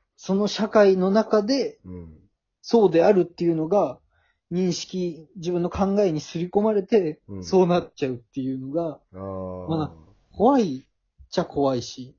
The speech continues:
Speaker 2: うん。
Speaker 1: もうなんかだから、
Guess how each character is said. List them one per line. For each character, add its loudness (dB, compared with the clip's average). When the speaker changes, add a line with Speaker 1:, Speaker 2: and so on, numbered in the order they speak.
Speaker 2:
う -14
ん。 -14
Speaker 1:
も -4
う -4
な -6
ん -10
か -8
だ -4
か -8
ら、 -6